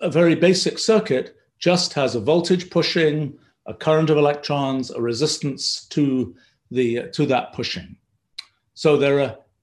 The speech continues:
there are two other elements to sort of the,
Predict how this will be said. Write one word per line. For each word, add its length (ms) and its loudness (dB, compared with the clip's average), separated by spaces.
there 300 -2
are 80 -4
two 360 2
other 200 4
elements 800 0
to 160 -6
sort 260 -2
of 200 -4
the, 240 -6